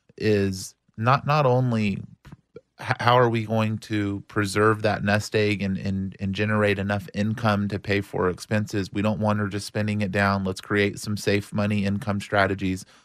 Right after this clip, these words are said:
But what Jess is so good at is taking it all the way through to the end game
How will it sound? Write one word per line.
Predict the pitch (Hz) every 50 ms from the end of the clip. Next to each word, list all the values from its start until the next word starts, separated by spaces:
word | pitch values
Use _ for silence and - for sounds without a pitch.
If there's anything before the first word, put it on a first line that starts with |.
| _ _ _ _ _ _
But | - 113 101 90 85 - _ - _ _ _ _ _ _ _ _
what | - 113 113 101 -
Jess | - 117 127 131 - -
is | 104 95 -
so | - 120 120 120
good | 110 110 110 113 110
at | 101 95 92 90 -
is | 87 95 95 95
taking | - - 117 113 110 117 110 107 104
it | 95 85 -
all | - 107 107 110 117
the | 113 117
way | 113 107 101 95
through | 92 - - 110 110 110 110 104 95 92 92 95
to | _ - - 110 104 98 95 92 95
the | 92 98 101 95 -
end | 101 110 117 117 107
game | 101 92 92 90 90 92 92